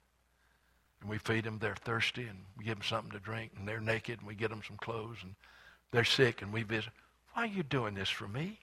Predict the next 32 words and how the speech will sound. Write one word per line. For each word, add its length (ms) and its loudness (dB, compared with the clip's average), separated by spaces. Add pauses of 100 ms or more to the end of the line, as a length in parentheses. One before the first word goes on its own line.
(580)
You 80 -4
don't 180 0
even 120 2
really 180 2
know 200 4
me 140 2
that 220 -4
well. 320 -4 (600)
Why 80 -10
are 100 -4
you 80 -4
doing 340 4
this? 400 -4 (960)
What 100 6
is 140 2
all 160 12
this 140 10
stuff 300 6
of 220 -4 (140)
helping, 480 6 (380)
helping?" 360 6 (540)
That's 220 8
not 160 10
the 60 8
way 200 10
the 100 0
world 380 4
is. 300 8 (960)
The 80 2
world's 320 8
selfish. 640 10
And, 180 -4